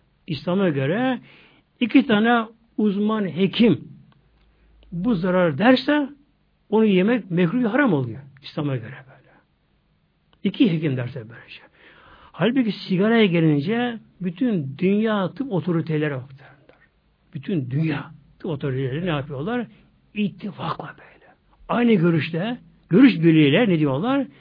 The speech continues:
Sigara sağlığa zararlı, hatta öldürücü özelliği var sigaranın diyorlar.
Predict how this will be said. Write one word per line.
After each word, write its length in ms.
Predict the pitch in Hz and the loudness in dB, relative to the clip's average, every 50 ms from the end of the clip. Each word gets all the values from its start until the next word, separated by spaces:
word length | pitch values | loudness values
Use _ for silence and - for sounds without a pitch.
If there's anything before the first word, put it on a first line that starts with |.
| _ _ - - - - _ _ - | _ _ -20 -20 -20 -20 _ _ -20
Sigara 680 | - - - - - 269 233 226 196 180 170 156 147 | -20 -20 -10 -4 -2 0 2 2 2 2 2 0 -2
sağlığa 920 | 135 - - - - 156 170 175 185 185 185 180 180 170 165 156 151 143 127 | -4 -8 -12 -12 -8 -4 -2 0 2 2 2 2 0 0 0 0 -2 -2 -4
zararlı, 760 | 123 120 156 151 185 220 240 254 262 269 285 311 311 285 - - - - - - _ _ _ _ | -6 -4 -2 0 0 2 2 4 4 4 4 4 2 2 -2 -6 -20 -20 -20 -20 _ _ _ _
hatta 600 | - - 233 226 226 - - 196 185 190 185 185 _ - | -6 -4 -4 -4 -4 -4 -2 -2 -2 -2 -4 -6 _ 4
öldürücü 640 | 185 202 214 202 190 214 208 214 196 180 180 262 240 | 6 6 6 6 4 0 0 0 0 0 0 -2 -2
özelliği 480 | 214 196 165 151 208 208 196 202 196 | 0 0 0 0 0 0 2 2 2
var 120 | 185 180 160 | 2 0 -4
sigaranın 400 | - - - 180 165 165 151 131 | -4 -6 -6 -4 -2 -2 -2 -4
diyorlar. 280 | 139 143 131 123 123 | -6 -8 -8 -10 -12